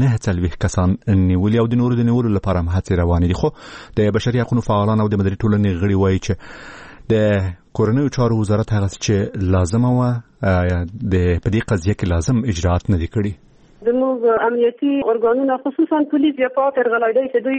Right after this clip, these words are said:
Speaker 2: تقریباً د یوه میاشت تېره شوه د دې موضوع نه، چې په دې تر اوسه نه دي توانېدلي چې د دې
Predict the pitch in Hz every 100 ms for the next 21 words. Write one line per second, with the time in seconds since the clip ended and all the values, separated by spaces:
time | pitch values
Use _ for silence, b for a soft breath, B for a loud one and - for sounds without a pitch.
0 | 254 233 247 254 254 247 233 247 302 294
1 | 277 269 - 226 220 220 214 214 220 220
2 | 220 254 254 254 - 269 262 233 269 262
3 | 277 277 269 277 277 254 233 226 220 247
4 | 247 240 214 233 277